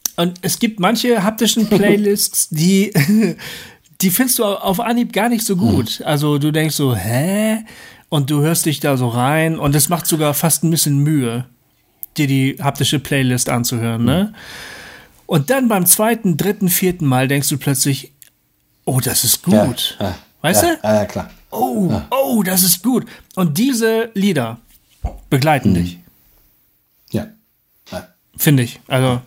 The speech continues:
Speaker 2: Genau, genau. Aber genau, also ich finde, Kunst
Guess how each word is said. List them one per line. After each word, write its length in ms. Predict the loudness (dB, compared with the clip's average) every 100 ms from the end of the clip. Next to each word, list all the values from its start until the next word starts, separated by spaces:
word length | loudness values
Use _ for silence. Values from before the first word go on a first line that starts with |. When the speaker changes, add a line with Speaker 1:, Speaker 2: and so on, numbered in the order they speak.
| _ _ -2
Speaker 2:
Genau, 260 | -2 -2 -10 _ -14 -4
genau. 220 | -4 -4 -10 -6 -2 -2 -2 -4
Aber 160 | -2 0
genau, 200 | 0 0
also 280 | 0 -2 -4 -6
ich 140 | -6 -2
finde, 400 | 0 0 -2 -6
Kunst 480 | -4 -4 -4 -14